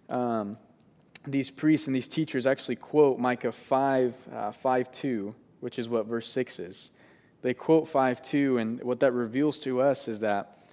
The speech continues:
this is not just a king, but this is someone who will shepherd my people Israel. He will be this ruler and this shepherd. And so as we look at all of this, we see this expectation met.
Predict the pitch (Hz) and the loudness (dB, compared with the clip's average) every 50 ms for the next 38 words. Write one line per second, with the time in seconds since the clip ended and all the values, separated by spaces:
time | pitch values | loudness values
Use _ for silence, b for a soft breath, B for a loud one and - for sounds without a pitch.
0 | - _ - 131 131 - 143 135 131 143 143 139 131 131 - - - 110 - - | -20 _ -6 -6 -4 -2 -2 -2 0 0 0 0 0 -4 -6 -8 -10 -12 -12 -8
1 | - 131 107 95 90 92 104 - b b b b b b b b b _ - 117 | -6 -4 -4 -4 -6 -10 -12 -16 b b b b b b b b b _ -12 -8
2 | 117 135 127 - 135 113 - - 127 123 120 113 107 110 120 113 107 104 - - | -6 -6 -6 -4 -6 -6 -4 -2 0 0 0 -2 -2 -2 -2 -2 -2 -4 -6 -8
3 | - - - 156 151 151 151 - 98 90 104 113 - - _ _ 123 117 104 101 | -10 -2 2 2 2 2 0 -4 -6 -6 -6 -8 -10 -14 _ _ -8 -6 -6 -8
4 | - - - 110 - - 95 90 95 - 113 117 110 - - - - - - - | -8 -8 -8 -8 -8 -8 -8 -10 -8 -8 -8 -8 -8 -8 -12 -16 -16 -18 -20 -20
5 | _ b b b b b b b b b b - - 127 123 117 120 135 127 120 | _ b b b b b b b b b b -2 0 2 2 2 0 -2 -2 0
6 | 120 113 - - - 127 135 143 143 147 139 139 127 123 113 113 110 107 107 101 | -2 -4 -6 -8 -6 -2 0 0 2 2 2 2 2 2 2 0 0 -2 -4 -6
7 | - - - - 120 110 - - 101 98 92 95 - - b b b b b b | -8 -10 -10 -10 -10 -10 -10 -10 -10 -10 -10 -10 -14 -20 b b b b b b
8 | b b b b b b b b b b b b b b b b b b b b | b b b b b b b b b b b b b b b b b b b b
9 | - 151 - 175 175 160 139 165 160 180 208 208 - 156 - - 127 147 170 170 | -12 -2 6 6 6 8 8 6 6 6 6 6 6 4 4 4 4 4 4 4
10 | 156 135 120 110 - - 151 147 - - - 202 190 160 127 - 139 135 135 - | 2 2 0 -2 -2 -6 -8 -8 -8 -6 -4 0 0 0 0 -2 -4 -6 -6 -6
11 | - 135 120 - - 120 117 110 - - 101 95 92 98 104 98 95 101 - - | -6 -8 -8 -6 -6 -6 -6 -6 -6 -8 -8 -8 -6 -6 -6 -6 -6 -8 -10 -14
12 | - | -20